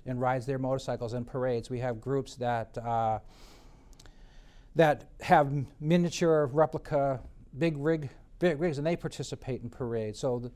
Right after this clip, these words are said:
we have brass bands, we have a swing band. There's a lots of different things. And any member that be-, becomes a Shriner, we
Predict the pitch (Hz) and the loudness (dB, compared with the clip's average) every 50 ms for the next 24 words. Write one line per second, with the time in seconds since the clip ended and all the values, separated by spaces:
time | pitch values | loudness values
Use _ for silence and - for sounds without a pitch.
0 | - - - - 139 143 143 123 113 139 135 139 135 139 - - - - 127 127 | -16 -20 -8 -2 0 0 0 0 0 0 2 2 2 2 0 -4 -6 -4 -2 -2
1 | 127 123 120 - 127 123 113 127 117 123 - - - 127 127 127 123 120 120 123 | -2 -4 -4 -6 -6 -6 -6 -6 -6 -6 -8 -10 -10 -8 -8 -6 -6 -6 -4 -4
2 | 123 123 123 120 143 127 127 139 151 160 196 202 - 202 165 147 151 - - 143 | -4 -4 -4 -4 -4 -4 -2 0 0 0 0 -2 -4 -6 -6 -6 -6 -6 -6 -8
3 | 131 - - - 135 131 127 120 110 107 - - - - - - - - - - | -10 -10 -8 -6 -4 -4 -4 -4 -6 -8 -12 -14 -18 -20 -20 -20 -20 -16 -10 -6
4 | 135 143 170 214 269 262 214 202 190 170 165 147 131 113 - 131 - - - - | -2 0 0 0 0 0 0 0 0 2 2 0 0 -2 -4 -10 -12 -12 -16 -20
5 | - - - - - - - - - - - - 139 120 - - 170 160 151 151 | -20 -20 -20 -20 -20 -20 -20 -20 -20 -20 -12 -8 -8 -8 -6 -2 -2 -2 0 -2
6 | 131 123 120 - - - 175 196 240 226 165 131 120 120 120 - - - - - | -4 -6 -6 -8 -6 -6 -4 -4 -4 -4 -4 -4 -4 -4 -6 -10 -16 -20 -20 -20
7 | - - - - - 190 240 254 220 | -20 -20 -14 -6 -2 0 0 0 0